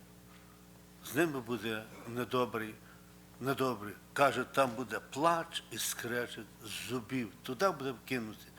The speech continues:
Браті і сестри, але я не про це хочу говорити. Я хочу говорити про те, що перед нами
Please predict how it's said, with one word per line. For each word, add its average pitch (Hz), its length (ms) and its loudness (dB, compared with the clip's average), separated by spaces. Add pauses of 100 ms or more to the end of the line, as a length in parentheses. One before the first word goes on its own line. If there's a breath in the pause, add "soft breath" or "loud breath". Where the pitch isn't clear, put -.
(1040 loud breath)
Браті 202 280 8
і 160 100 8
сестри, 151 560 6
але 156 200 12
я 151 100 8
не 147 80 2
про 123 180 0
це 156 200 4
хочу 131 360 0
говорити. 110 500 -2
Я 110 60 -2
хочу 139 320 2
говорити 139 400 2
про 113 200 -2
те, 175 340 2 (640 loud breath)
що - 220 4
перед 113 480 2
нами 147 500 10